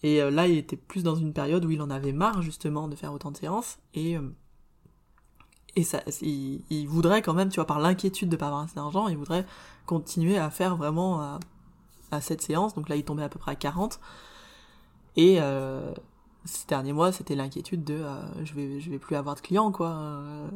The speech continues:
ils vont plus venir, le bouche à oreille va plus se faire, il faut que je refasse mon site, il faut que je refasse machin, il faut se refasse machin. Donc, même quand ça marche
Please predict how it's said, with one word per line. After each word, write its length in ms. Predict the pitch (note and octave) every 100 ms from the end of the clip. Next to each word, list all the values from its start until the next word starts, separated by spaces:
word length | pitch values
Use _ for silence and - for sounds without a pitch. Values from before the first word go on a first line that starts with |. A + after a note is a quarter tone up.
| A3
ils 120 | F3+ F3+
vont 120 | D#3+
plus 180 | - G3+
venir, 460 | E3 F3+ A3 G#3+
le 60 | F#3+
bouche 200 | D#3+ -
à 40 |
oreille 120 | D3+
va 100 | D3+
plus 160 | C#3 D#3+
se 100 | -
faire, 300 | F#3 G3+ G3+
il 60 | G3+
faut 120 | F3
que 40 |
je 40 | D#3+
refasse 240 | D3+ E3+
mon 80 | E3+
site, 200 | - G3
il 40 |
faut 100 | -
que 40 | F3
je 40 |
refasse 220 | - F#3
machin, 200 | D#3+ E3
il 80 | F#3+
faut 100 | F#3+
se 80 | F3+
refasse 260 | E3 D#3+ -
machin. 200 | E3 - - - - - - - - - -
Donc, 340 | F3+ F#3+ - - _ -
même 220 | F3 F#3+
quand 320 | G3+ F3+ D#3+
ça 180 | - C#3+
marche 480 | D3 F#3+ - -